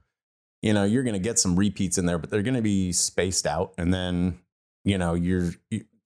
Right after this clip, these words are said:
because the guest is picking, they're, they're coming at it from a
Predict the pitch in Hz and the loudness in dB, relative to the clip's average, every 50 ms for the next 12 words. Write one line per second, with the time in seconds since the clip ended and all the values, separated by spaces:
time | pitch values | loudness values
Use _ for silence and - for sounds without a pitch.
0 | - - - 113 92 104 95 - - 127 110 98 117 104 87 92 85 90 - - | -20 -12 -6 -2 -2 -2 0 2 2 2 2 2 0 0 0 0 0 0 0 0
1 | 92 85 - - - 117 113 - 95 92 85 101 107 87 - - 95 87 - - | 0 -2 -2 -2 -2 -4 -2 -4 -4 -4 -2 -2 -2 -2 0 0 -2 -2 0 -2
2 | - 110 110 95 85 80 80 80 - - - 90 82 80 76 78 80 | -2 0 0 0 0 -2 -2 -4 -2 0 0 2 2 2 0 -2 -6